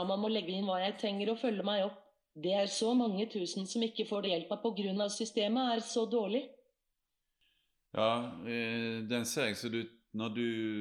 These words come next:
Speaker 2: snakker om at systemet er dårlig, det er sånn at, eh, du får ikke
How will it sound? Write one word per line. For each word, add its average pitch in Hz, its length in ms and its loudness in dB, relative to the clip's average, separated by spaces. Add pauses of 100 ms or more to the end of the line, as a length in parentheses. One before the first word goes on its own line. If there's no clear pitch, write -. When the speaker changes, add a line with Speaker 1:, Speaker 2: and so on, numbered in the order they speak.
(400)
Speaker 2:
snakker - 400 -6
om 101 160 -2
at - 160 -10
systemet 101 540 -4
er 98 80 -6
dårlig, 95 320 -4
det 98 80 -2
er 98 100 -8
sånn 101 160 -6
at, 95 320 -6
eh, 92 160 -4 (800)
du 95 80 -6
får 107 160 -4
ikke 107 160 -4